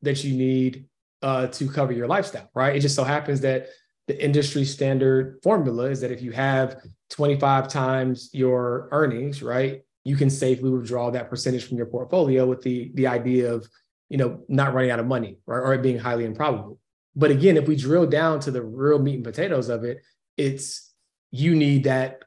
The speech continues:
cash flow number. So whether it's fifty thousand a year or sixty thousand dollars a year, now you know, "Okay, cool, that's what I actually need." And so even though I love the stock market, all my clients are invested in it, I'm invested in it. What I realize is the stock market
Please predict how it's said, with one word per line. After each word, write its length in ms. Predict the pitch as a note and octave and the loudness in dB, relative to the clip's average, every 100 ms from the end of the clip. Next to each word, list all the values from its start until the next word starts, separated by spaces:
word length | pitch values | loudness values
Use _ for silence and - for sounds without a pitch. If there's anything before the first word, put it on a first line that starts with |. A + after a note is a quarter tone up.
| - | -6
cash 280 | D#3 D#3 C#3+ | 0 0 0
flow 180 | C3 | -2
number. 260 | A#2+ A2+ A2 | -2 -4 -6
So 120 | G#2+ C3 | -2 0
whether 160 | B2+ | 2
it's 120 | A#2+ | 0
fifty 260 | D3+ C#3+ C#3+ | -2 -2 -2
thousand 320 | C#3+ C#3+ C#3+ | 0 2 2
a 60 | C#3 | 2
year 240 | C3+ C3+ | 2 0
or 40 | C3 | -2
sixty 360 | - C#3+ C#3+ | -6 -10 -6
thousand 320 | C3+ C3 B2 | 0 0 0
dollars 240 | B2 A#2+ A#2 | -2 -4 -4
a 60 | |
year, 460 | A#2+ C3 C3+ C3+ C3+ _ _ _ | -2 0 2 0 -6 _ _ _
now 200 | B2+ C#3 | 0 2
you 180 | C#3 C#3+ | 4 4
know, 500 | C3+ B2 A#2+ B2 - | 2 2 -2 -4 -6
"Okay, 280 | D3 C#3+ B2+ - | -4 0 0 0
cool, 360 | A#3+ E3 A2+ | 4 4 4
that's 280 | A#2 D#3 - | 2 0 0
what 80 | C#3+ | -2
I 60 | B2+ | -2
actually 400 | B2 - A#2+ A2 | -4 -6 -8 -8
need." 260 | F#2 F#2 _ _ _ _ | -10 -16 _ _ _ _
And 100 | C#3 | -2
so 460 | C#3 D3+ C#3+ C#3 - | 4 6 6 4 2
even 200 | E3 F#3 | 4 6
though 80 | F3+ | 6
I 80 | D3+ | 4
love 240 | C#3 D#3+ | 4 2
the 60 | C#3+ | 0
stock 280 | D#3 C#3 C3+ | -2 -2 0
market, 600 | C3+ C3 C3+ C3 - _ - | -2 -2 0 0 -4 _ -6
all 100 | D3+ | -2
my 120 | D#3 | -2
clients 340 | D3 D3+ C#3 C#3+ | -2 -2 -2 -2
are 80 | C3+ | -2
invested 380 | B2+ C3 C3 | -4 -4 -4
in 100 | C3 | -4
it, 120 | C3 C3+ | -4 -2
I'm 180 | C3+ D#3 | 0 2
invested 460 | C#3 C3 B2+ B2+ | 2 -2 -4 -6
in 120 | B2 B2 | -4 -6
it. 200 | B2+ C3+ | -6 -4
What 100 | B2+ | -2
I 60 | |
realize 500 | B2+ A#3 E3 C3+ B2+ | 2 4 4 4 2
is 140 | B2 A2 | -2 -4
the 100 | A#2+ | -6
stock 320 | C#3+ D3+ D3+ | -2 -2 0
market 460 | C#3+ C#3 C3+ C3 | -2 2 0 0